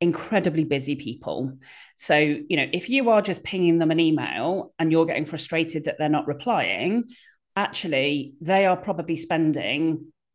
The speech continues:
eighty percent of their day in meetings, and every single meeting they get to the end of, they've got another twenty or thirty emails in their inbox. So if you are frustrated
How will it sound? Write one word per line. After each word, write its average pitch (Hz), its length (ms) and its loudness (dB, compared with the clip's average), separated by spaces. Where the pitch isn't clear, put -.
eighty 170 300 0
percent 156 380 -2
of 151 80 -6
their 156 120 0
day 151 420 2
in 151 200 -2
meetings, 196 640 0
and 165 160 -4
every 180 220 -2
single 175 300 -2
meeting 165 420 0
they 151 140 0
get 151 180 -2
to - 80 -16
the 170 100 -4
end 214 220 2
of, 147 340 0
they've 160 180 0
got 127 160 0
another 151 240 0
twenty 147 600 -2
or 139 120 -2
thirty 143 560 -2
emails 180 380 0
in 151 80 2
their 147 120 2
inbox. 196 680 0
So 156 460 2
if 175 180 0
you 214 400 0
are 165 500 2
frustrated 180 1040 -2